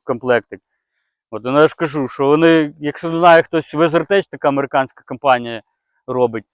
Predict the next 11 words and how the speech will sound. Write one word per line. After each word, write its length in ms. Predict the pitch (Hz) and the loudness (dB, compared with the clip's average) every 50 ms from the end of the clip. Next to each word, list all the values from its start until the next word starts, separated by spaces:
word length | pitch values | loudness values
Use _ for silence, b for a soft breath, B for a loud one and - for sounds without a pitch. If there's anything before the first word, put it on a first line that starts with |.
| _ _ b b b b _ | _ _ b b b b _
дуже 280 | 127 143 170 165 160 147 | -2 0 0 0 0 -2
похожий 400 | 151 156 - 175 175 151 170 165 | -4 -4 -2 -2 -2 -2 -2 -2
малюнок, 440 | 170 175 185 208 214 202 185 147 - | -2 -2 -2 -2 -4 -2 -4 -4 -4
точно 300 | - 156 143 - 156 147 | -4 -8 -6 -8 -10 -4
так 180 | 156 160 139 | -4 -4 0
лягають 460 | 151 160 151 165 185 185 185 180 156 - _ _ | 0 0 4 6 8 8 8 6 2 -2 _ _
по-крутому. 720 | - 156 - - 151 147 - 156 147 143 135 127 120 113 _ _ _ | -8 -8 -6 -6 -14 -10 -4 -2 -2 0 0 -2 -8 -10 _ _ _
От, 240 | 123 117 123 120 110 | -14 -10 -10 -10 -10
ну 160 | 170 220 226 185 | -8 -6 -6 -4
і 80 | 156 | 0
якість 680 | 139 156 151 139 - 135 110 - - - - _ _ | 4 4 4 2 2 -10 -14 -14 -20 -20 -20 _ _